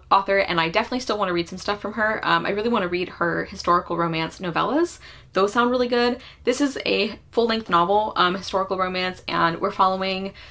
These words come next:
I'm sorry, I don't have the book with me, and I don't remember the characters' names, but our female lead, um, she is a black woman who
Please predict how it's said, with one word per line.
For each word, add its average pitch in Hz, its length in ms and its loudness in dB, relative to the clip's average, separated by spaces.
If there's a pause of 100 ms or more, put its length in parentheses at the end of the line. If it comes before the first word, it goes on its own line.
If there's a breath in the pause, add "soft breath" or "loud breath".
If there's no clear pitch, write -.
(300 loud breath)
I'm 190 60 -2
sorry, 190 280 4
I 202 80 4
don't 214 120 2
have 220 120 -2
the 208 60 0
book 165 140 0
with 180 160 -2
me, 196 160 0
and - 100 -2
I 170 60 2
don't 175 180 -4
remember 170 220 -2
the 170 80 -4
characters' 165 380 -4
names, 180 260 -4
but - 260 0
our 156 200 2
female 262 300 2
lead, 226 400 -2
um, 165 360 0
she 208 380 -4
is 175 320 -2
a 190 80 -4
black 180 260 0
woman 196 280 -2
who 175 380 -2